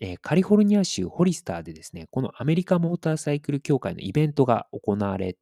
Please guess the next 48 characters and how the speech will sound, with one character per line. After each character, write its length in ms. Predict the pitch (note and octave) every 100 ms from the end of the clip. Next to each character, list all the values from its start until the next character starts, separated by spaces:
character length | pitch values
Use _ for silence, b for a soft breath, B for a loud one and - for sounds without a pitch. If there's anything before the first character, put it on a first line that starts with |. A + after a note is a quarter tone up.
| _
た 140 | F#2
ん 60 | F2
で 60 | -
す 100 | -
ね。 100 | G2+ _ B B B B B _
で、 180 | D3+ B2
こ 180 | - E3
の 100 | -
イ 100 | C#3+
ベ 200 | G#3 A3
ン 100 | G#3+ _
ト 120 | -
は 140 | G#3 E3
で 120 | F#2+
す 120 | -
ね、 200 | F#2+ F2+ b b b _
通 240 | - F#3+
称 320 | F#3+ F3+ C#3+ - _
ジ 160 | - C#3
プ 180 | F#3 G#3
シ 340 | - G#3 G3
ー 60 | F3 _ -
ツ 160 | - D3
ア 40 | G#2+
ー 80 | -
と 240 | - - - _ -
呼 100 | G2
ば 140 | F2
れ 80 | E2+
て 160 | - -
い 60 |
ま 100 | -
し 80 | -
た。 120 | - _ _ _ _
で、 80 | -
こ 100 | -
の 100 | E3
ジ 200 | G2+ C#3
プ 100 | G3
シ 220 | G#3+ A#3+
ー 60 | A#3
ツ 180 | - A#3+
ア 60 |
ー 40 | D#3+
に 140 | F#2
で 120 | D#2+
す 140 | - F2+
ね、 240 | F2+ E2